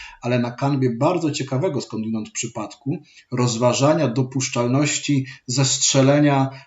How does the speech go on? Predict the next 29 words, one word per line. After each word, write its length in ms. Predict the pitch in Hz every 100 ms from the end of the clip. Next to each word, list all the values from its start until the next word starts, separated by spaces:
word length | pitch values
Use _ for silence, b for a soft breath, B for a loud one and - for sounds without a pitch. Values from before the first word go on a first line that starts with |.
| _
e, 140 | 123
statku 500 | 117 - 151 - -
powietrznego, 720 | 107 104 104 - 117 113 107
pasażerskiego 720 | 107 123 127 120 117 - 135 113
statku 340 | - 113 -
powietrznego 520 | 113 113 104 120 127
w 60 | 120
przypadku, 540 | - - 120 123 -
w 80 | 117
którym 380 | - 113 110 110 B B _
byłoby 280 | 131 120 120
podejrzenie, 640 | 127 117 110 107 120 117
że 100 | 104
taki 260 | 113 113 117
statek 420 | - 117 123 104
może 160 | 113
zostać 340 | 110 110 113 107
wyko-, 340 | 113 - 110 - 110
wykorzystany 640 | 120 127 117 - 120 117
do 140 | 110 95
ataku 300 | - 113 -
terrorystycznego. 960 | - 113 107 98 - 87 87 80 85 - b b b b b
W 120 | - -
tym 420 | 202 240 165 - - _
orzeczeniu, 600 | 120 107 104 104 92 95
w 40 |
tym 180 | - 131
wyroku 500 | 127 135 110 98 -
Trybunał 760 | 107 117 113 165 175 135 120